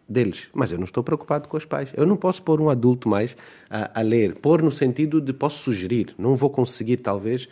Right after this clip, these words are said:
impingir. Eu não quero impingir, eu quero que essas crianças cresçam, eh, dentro do mundo dos livros. Não é só ler e escrever, é ter no livro um refúgio, um amigo, um espaço de ver,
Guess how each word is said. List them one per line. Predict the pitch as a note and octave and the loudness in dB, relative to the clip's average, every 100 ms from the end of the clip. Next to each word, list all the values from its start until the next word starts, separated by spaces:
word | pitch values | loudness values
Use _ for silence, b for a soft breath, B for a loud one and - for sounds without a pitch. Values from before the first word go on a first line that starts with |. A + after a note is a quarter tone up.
| B B B B _ | B B B B _
impingir. | B2+ A#2 A2 A2 F#2 G#2+ G2+ | -2 0 0 0 0 -2 -2
Eu | - | -4
não | F2+ | -6
quero | F2 C#2 - | -6 -10 -12
impingir, | - B2 A2 F#2+ - | -8 -8 -8 -10 -12
eu | |
quero | - G2+ G2+ | -10 -12 -8
que | G2+ | -10
essas | G2+ A2 | -8 -14
crianças | - A#2 A2 - B2 - | -10 -8 -8 -8 -12 -12
cresçam, | - G#2 G#2 G#2+ - C3+ D#3+ b b b b _ | -14 -8 -8 -8 -12 -12 -14 b b b b _
eh, | G2 F#2+ F#2 F#2 F2 - | -8 -6 -6 -8 -10 -10
dentro | G#2+ A2 C#3 E3+ F#3 - G#3+ A3+ - | -12 0 2 2 -2 -6 -8 -8 -12
do | B2 C3+ | -4 -2
mundo | C#3 D#3+ G#3+ F3+ A2 G2+ | 0 0 0 0 -2 -4
dos | G2 F2+ | -6 -8
livros. | E2+ - - - - | -10 -12 -20 -20 -8
Não | C#3 E3 | -2 -2
é | E3 | -2
só | - D3 | -2 0
ler | C3+ A#2+ C3 A#2 | 2 4 4 2
e | |
escrever, | G2 - F2 D2+ D2+ C#2 b b | -2 -8 -10 -8 -10 -12 b b
é | A#2+ | -10
ter | - G#3+ A3 | -4 0 2
no | F3 C#3+ | 4 2
livro | C#3 E3 E3+ G3+ - b b | 2 -2 -4 -10 -12 b b
um | B2+ | -4
refúgio, | A2 - D3 D3 C#3 B2 b b A2+ | -4 -4 -2 -2 -4 -12 b b -4
um | A2 | -2
amigo, | G#2+ C#3+ C#3 A#2 - | 0 0 0 -4 -8
um | B2 | -8
espaço | B2+ - A#2+ - A2+ | -6 -6 -6 -6 -12
de | G#2+ | -10
ver, | G2+ A2 F#2 | -4 -4 -4